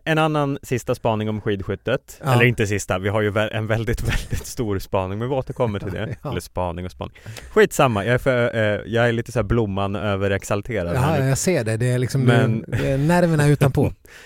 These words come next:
Speaker 1: Eh, varför, varför, varför är det bara Sverige som reagerar på hö-, hög höjd? Alla våra skidskyttar är ju klappusla.
Speaker 2: Ja.
Speaker 1: Eh, alla, rätt igenom.
Speaker 2: Ja.
Speaker 1: Det var det enda jag ville säga. Och de skyller på höjd.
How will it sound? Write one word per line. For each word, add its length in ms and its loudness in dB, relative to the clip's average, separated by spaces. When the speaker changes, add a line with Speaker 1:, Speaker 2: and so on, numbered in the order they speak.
Speaker 1:
Eh, 420 4
varför, 680 4
varför, 600 2
varför 580 0
är 220 2
det 80 2
bara 340 2
Sverige 360 0
som 160 -4
reagerar 500 0
på 160 -2
hö-, 200 -4
hög 300 -2
höjd? 300 -4
Alla 340 2
våra 200 4
skidskyttar 540 -2
är 160 -4
ju 160 -2
klappusla. 1040 -4
Speaker 2:
Ja. 220 -2
Speaker 1:
Eh, 340 2
alla, 380 2
rätt 220 0
igenom. 360 -2
Speaker 2:
Ja. 220 -6
Speaker 1:
Det 80 2
var 260 2
det 80 2
enda 160 0
jag 40 0
ville 140 -2
säga. 260 -2
Och 240 -8
de 400 0
skyller 360 0
på 160 -2
höjd. 420 -2